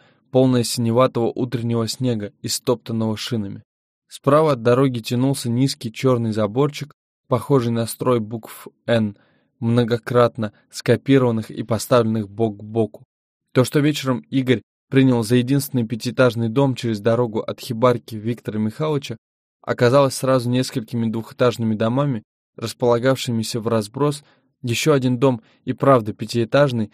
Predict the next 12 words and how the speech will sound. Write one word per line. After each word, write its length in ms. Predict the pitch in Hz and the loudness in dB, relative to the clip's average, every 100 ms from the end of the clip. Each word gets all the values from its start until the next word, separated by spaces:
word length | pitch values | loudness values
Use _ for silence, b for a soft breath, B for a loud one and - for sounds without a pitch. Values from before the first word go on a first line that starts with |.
| b | b
стоял 440 | - - 120 131 123 | -20 0 4 4 4
в 80 | 113 | 2
отдалении 500 | 107 113 123 117 107 | 2 2 2 0 -2
от 100 | 101 | 0
дороги 380 | 113 131 113 | 0 0 0
на 140 | 113 107 | -2 -2
горе. 360 | 110 107 98 - _ _ _ _ | 0 -2 -4 -10 _ _ _ _
Впереди, 560 | _ - 120 127 151 165 - _ _ - | _ -2 0 2 0 -4 -8 _ _ -4
через 260 | 131 120 | 0 2
некоторое 480 | 139 143 - 117 113 | 2 0 0 0 0
расстояние, 500 | 113 - 127 156 131 | -2 0 2 2 0
начиналось 580 | 110 110 120 139 127 | 0 -4 -2 2 2